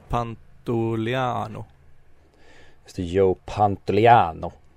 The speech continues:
Speaker 2: Eh, nej, men att de gjorde Matrix och sen så gör de Memento. Och sen
Speaker 1: Mm.
Speaker 2: känns det som att de bara försvann. Men att ha de filmerna på sitt C V är ju amazing.
Speaker 1: Ja.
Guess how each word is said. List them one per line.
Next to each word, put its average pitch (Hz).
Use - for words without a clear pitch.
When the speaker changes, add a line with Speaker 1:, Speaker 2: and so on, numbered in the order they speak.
Speaker 2:
Eh, 87
nej, 101
men 101
att 95
de 95
gjorde 90
Matrix 92
och 87
sen 87
så 90
gör 87
de 90
Memento. 90
Och 104
sen 98
Speaker 1:
Mm. 98
Speaker 2:
känns 92
det 87
som 92
att -
de 87
bara 87
försvann. -
Men 90
att 87
ha 92
de 87
filmerna 87
på -
sitt -
C 90
V 87
är 87
ju 50
amazing. 87
Speaker 1:
Ja. 127